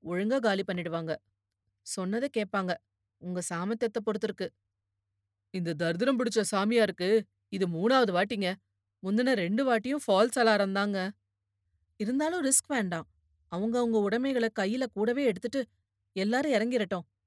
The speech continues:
மிச்சம் இருக்கிறத அப்புறப்படுத்திரணும். பக்கத்தில் போலீஸ் ஸ்னிஃபர் டாக்ஸ் ஏதும் இருக்கா?" "எல்லாம் சென்னையில தான் வரவழைக்கணும். இந்த மாதிரி நடுராத்திரி நடுவாந்திர ஸ்டேஷன்கள்ல வசதி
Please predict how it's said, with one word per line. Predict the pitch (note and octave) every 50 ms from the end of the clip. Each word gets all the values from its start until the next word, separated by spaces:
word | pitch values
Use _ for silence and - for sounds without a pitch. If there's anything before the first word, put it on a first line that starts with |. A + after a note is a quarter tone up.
| _ _ _ _
மிச்சம் | - E3+ C#3+ - - C#4+ D4
இருக்கிறத | C#4+ C4+ - - B3 A#3+ D4 D4+ D4+ C#4 A#3 G#3+
அப்புறப்படுத்திரணும். | G#3 - B3+ B3+ G#3+ A3 G3+ - - G3+ G3 F#3 F3 - _ _ _ _ _ _ _ _ _ _ _ _
பக்கத்தில் | _ G3+ G3+ - - E4 - - D#4+ C4+ A3 F#3 - _ _ _
போலீஸ் | G3 A3 C#4 E4 E4 - - -
ஸ்னிஃபர் | G#3 G3 - D4 D4 B3
டாக்ஸ் | A#3 B3 A3+ F#3+ F3+ F#3+
ஏதும் | - F#3+ F#3+ F#3+ A3 G#3
இருக்கா?" | F3+ - - - - F#3+ A#3 D#4 F#4 _ _ _ _ _ _ _ _ _ _ _ _ _ _ _ _ _ _ _ _
"எல்லாம் | - F#3 F3 F#3+ A3 B3+ C#4 C#4 C4 A#3 - -
சென்னையில | - - F#3+ F3+ F#3 A#3 C#4+ D#4 C#4+
தான் | A#3 A#3+ C4 C#4
வரவழைக்கணும். | B3+ G#3+ G#3+ G#3 G3 F#3+ F#3+ G3 E3+ E3+ F3+ - - _ _ _ _ _ _ _ _ _ _ _
இந்த | - E3+ F3 G3+ G#3+
மாதிரி | G#3 A#3 B3+ C4 C#4+ D4+ C#4
நடுராத்திரி | A3+ F3 D#3 E3 F3+ A#3+ C#4 C#4+ C4 B3 A3+ C4 C4 C4+
நடுவாந்திர | A#3 G#3+ F#3+ F3 A3+ C4 C4+ C4 A#3+ A#3+
ஸ்டேஷன்கள்ல | A3+ - - A3 G#3 - A#3 G#3+ G3+ G3+ F#3 E3+ F3 F#3+ G#3+ G#3 D#3
வசதி | D#3 E3 E3+ - C#4+ C4+